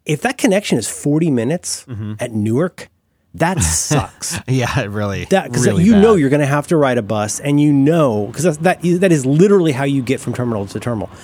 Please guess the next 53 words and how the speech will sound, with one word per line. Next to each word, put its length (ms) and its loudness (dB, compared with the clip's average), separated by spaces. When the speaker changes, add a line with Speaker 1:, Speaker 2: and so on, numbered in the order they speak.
Speaker 1:
is 160 -2
going 320 4
and 140 2
waiting 240 2
for 160 -6
a 80 -6
bus 580 -6
to 80 -14
take 220 -2
you 60 -4
to 120 -2
another 240 -4
terminal. 460 -6
Speaker 2:
Mm. 200 -6
Speaker 1:
And 100 2
if 80 0
it's 100 -4
forty 280 2
minutes 500 -2
and 140 0
it's 120 -2
United, 520 0
like, 160 -2
there's 160 2
a 40 4
real 360 2
good 160 2
chance 280 -4
you're 140 0
gonna 160 -4
not 320 -6
get 140 -8
your 80 -6
luggage. 440 -10
So 120 0
you 200 2
have 140 -4
to 80 -10
factor 340 -4
that 240 -4
in. 160 -8
You 100 2
also 140 2
just 160 0
have 100 0
to 80 -2
factor 300 -2
in 180 2
the 100 4
X 220 -4
factor 400 -4
of, 240 -6
like, 220 -6